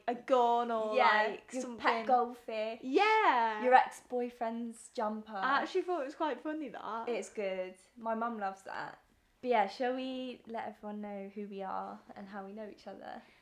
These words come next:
Speaker 1: Yeah, so I am Beth Goodrick. <laughs> Elizabeth Goodrick.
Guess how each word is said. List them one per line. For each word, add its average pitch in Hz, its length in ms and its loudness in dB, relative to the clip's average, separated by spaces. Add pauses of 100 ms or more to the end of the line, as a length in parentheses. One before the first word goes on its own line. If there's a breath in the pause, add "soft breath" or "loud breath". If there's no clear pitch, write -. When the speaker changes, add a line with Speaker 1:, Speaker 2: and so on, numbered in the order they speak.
(280 soft breath)
Speaker 1:
Yeah, 208 260 -6
so 214 560 -6 (100)
I 226 200 -4
am 247 200 -6 (120)
Beth 269 260 2 (800 soft breath)
Goodrick. - 420 -8 (220)
<laughs> 571 1200 6
Elizabeth 320 680 0
Goodrick. 415 360 -6